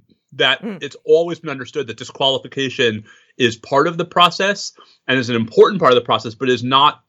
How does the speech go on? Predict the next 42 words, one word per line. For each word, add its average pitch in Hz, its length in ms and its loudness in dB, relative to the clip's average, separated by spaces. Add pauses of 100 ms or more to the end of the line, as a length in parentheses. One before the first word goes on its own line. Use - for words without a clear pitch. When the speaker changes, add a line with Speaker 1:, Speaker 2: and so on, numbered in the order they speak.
Speaker 1:
incidental, 127 680 -2
right? 117 140 -2
That 123 80 2
it's 123 80 -4
actually 123 320 0
a 101 60 0
separate - 500 -4 (100)
inquiry, 110 720 -6 (320)
um, 113 380 4
and 110 100 2
a 110 60 0
separate 117 380 -2
reason 113 380 -4
why 107 540 4 (240)
the 117 100 0
fact 127 260 0
that 131 100 -8
someone's 110 260 -6
no 113 120 -4
longer 104 280 -2
in 123 80 0
office 156 320 0
is 107 140 -8
not 117 260 2
reason 113 300 -4
enough 107 400 0
to 104 200 0
say 104 220 2
you 101 160 -2
can't 101 320 -6
continue. 95 460 -14 (340)
Speaker 2:
Yeah, 202 260 2
and 202 120 2
you 202 80 0
can't 202 240 0
hold 220 260 2
that 143 140 0
disqualification 165 840 -4
vote 151 220 -4
unless 156 320 -6
you 165 60 -4
convict 151 520 -10